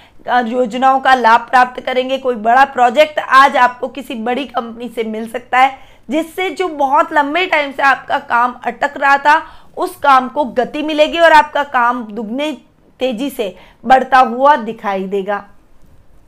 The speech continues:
आज आप में क्षमा करने के भाव, सहनशीलता के भाव, ऑब्जर्वेशन के भाव और जिज्ञासा के भाव मन में उत्पन्न होंगे और आप इन भावों के साथ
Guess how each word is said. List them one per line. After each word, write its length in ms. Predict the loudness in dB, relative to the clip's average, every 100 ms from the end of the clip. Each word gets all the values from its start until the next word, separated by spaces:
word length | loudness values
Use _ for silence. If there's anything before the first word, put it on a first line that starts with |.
| -14 -14 -16 _ -4
आज 260 | 4 4 6
आप 180 | 4 4
में 140 | -6 -8 _ _ _
क्षमा 340 | -2 2 4 4
करने 340 | 4 0 -2
के 160 | -4 -4
भाव, 420 | -2 0 0 0 -6
सहनशीलता 800 | -8 -4 -4 -6 -8 -10 -6 -4 -4
के 200 | -6 -10
भाव, 460 | -4 0 0 -2 -20 -20 -8 0
ऑब्जर्वेशन 800 | 0 0 -2 -2 -4 -6 -8 -6
के 160 | -6
भाव 560 | -4 0 2 2 0 -10 -20 _ 4
और 240 | 4 4
जिज्ञासा 520 | -2 0 2 2 2
के 180 | -4 -6
भाव 320 | -4 -4 -4 -4
मन 200 | -4 -4
में 300 | -6 -8 -12
उत्पन्न 380 | -18 -6 -4 -2
होंगे 380 | -4 -2 -2 -2 -10 -20 -2
और 160 | 2 2 4
आप 260 | 4 4 2
इन 180 | -6
भावों 300 | -4 -4 -4
के 120 | -6 -4
साथ 300 | 0 0